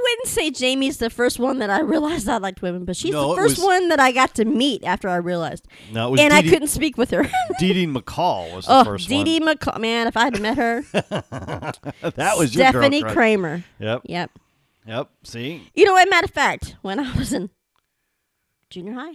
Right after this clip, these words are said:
Speaker 1: high school, I, the old-fashioned way, I got her autograph by sending it through the mail to her.
Speaker 2: Holy crap.
Speaker 1: I,
Speaker 2: That's
Speaker 1: I
Speaker 2: the
Speaker 1: got
Speaker 2: old school
Speaker 1: hers
Speaker 2: way.
Speaker 1: and, and Gates McFadden. They're both that way. No, you know what? Gates McFadden was the first one that I realized.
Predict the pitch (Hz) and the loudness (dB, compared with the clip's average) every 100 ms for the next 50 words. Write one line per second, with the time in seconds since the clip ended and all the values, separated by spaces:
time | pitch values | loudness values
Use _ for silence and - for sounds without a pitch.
0 | _ 180 - 269 381 _ _ 226 - 254 | _ -12 -10 -12 -14 _ _ -16 -4 -4
1 | - _ _ - 196 190 240 277 269 247 | -6 _ _ -8 -6 0 2 2 2 0
2 | 214 202 175 - 180 202 196 175 254 254 | 0 -2 -2 -4 -8 -6 -6 -4 -4 -4
3 | 262 339 165 247 233 185 151 - 190 - | -4 -4 -2 -2 -2 -6 -6 -4 -4 -4
4 | - 285 330 285 - 359 294 294 233 262 | -8 -6 -4 -6 -6 -6 -4 -4 -4 -2
5 | 269 247 233 277 254 254 254 190 156 - | -2 -4 -4 0 6 8 8 6 4 2
6 | - 226 233 208 - 277 302 - 320 330 | 0 2 4 2 2 2 4 4 4 6
7 | 339 247 262 320 320 - 127 311 381 480 | 6 4 4 6 8 6 2 2 2 0
8 | - - 427 359 320 330 - 339 392 302 | -2 -4 -2 -4 -4 -6 -2 -2 0 -2
9 | 165 185 202 185 - 143 147 240 - 277 | -4 -6 -4 -4 -8 -8 -2 -2 -2 -6
10 | 294 294 - 196 208 226 247 254 262 - | -4 -4 -6 -12 -2 0 0 -6 -8 0
11 | 214 175 185 175 - 170 180 - 175 175 | 0 0 -2 -6 -8 -8 -6 -6 -4 -2
12 | 175 170 160 151 - - - | -2 -2 -4 -6 -10 -12 -18